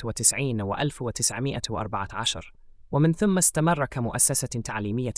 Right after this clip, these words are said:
صغيرة حتى الحرب العالمية الثانية. شهد المصلى تجديدًا شاملًا في عام ألفين واثني عشر وألفين وثلاثة عشر.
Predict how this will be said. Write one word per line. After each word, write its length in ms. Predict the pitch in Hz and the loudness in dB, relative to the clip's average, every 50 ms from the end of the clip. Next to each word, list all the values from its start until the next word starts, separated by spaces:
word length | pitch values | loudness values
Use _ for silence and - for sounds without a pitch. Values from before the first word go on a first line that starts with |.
| 110 | -2
صغيرة 500 | 95 - - 104 104 120 123 110 90 90 - - - - - - - | -2 -2 -2 -2 -4 -4 -4 -4 -4 -6 -8 -10 -16 -20 -20 -20 -12
حتى 320 | - - 208 - - - 170 | -2 0 0 0 2 0 0
الحرب 340 | 151 - - 151 151 131 131 | 0 0 0 -2 -2 0 -2
العالمية 600 | 113 101 98 104 101 101 101 110 110 98 90 - - | -4 -2 -2 -2 -2 0 -2 -2 -2 -4 -4 -6 -8
الثانية. 580 | 90 - - - 110 98 85 82 78 78 - - - - - - - - - - - - - - - - - - - | -12 -12 -10 -10 -8 -8 -8 -8 -8 -10 -12 -16 -20 -20 -20 -20 -20 -20 -20 -20 -20 -20 -20 -20 -20 -20 -20 -6 2
شهد 360 | - - 247 214 214 160 160 | 4 6 8 8 8 6 6
المصلى 540 | 147 135 143 165 - - - - 98 92 90 | 6 6 6 6 6 6 6 4 0 -2 -2
تجديدًا 520 | - 139 127 117 - 156 156 147 135 120 117 | -2 -2 -2 0 2 2 2 4 4 2 4
شاملًا 560 | - - - 147 147 135 113 101 95 92 90 | 4 4 4 4 2 2 0 0 -2 -2 -4
في 200 | 90 - 127 120 | -4 -4 -4 -2
عام 280 | 98 110 135 139 135 135 | 2 4 4 4 4 2
ألفين 640 | 127 110 - 127 123 - - 143 131 127 123 117 107 | 0 0 -2 -2 -2 -2 -2 -2 -2 0 0 -2 0
واثني 400 | 101 123 139 - - 127 117 107 | 0 0 0 -2 -2 -4 -2 0
عشر 400 | 98 120 123 - - 113 101 95 | 0 0 0 0 0 -2 -4 -6
وألفين 720 | 90 98 - - 101 - - - 143 131 117 101 87 87 | -6 -4 -4 -4 -6 -6 -4 -2 -2 -2 -2 -2 -4 -4
وثلاثة 600 | 90 92 95 - 107 107 113 107 - 98 - - | -4 -6 -6 -4 -2 -2 -2 -2 -4 -8 -10 -8
عشر. 420 | - 104 - - - - - - | -4 -4 -4 -4 -4 -6 -12 -18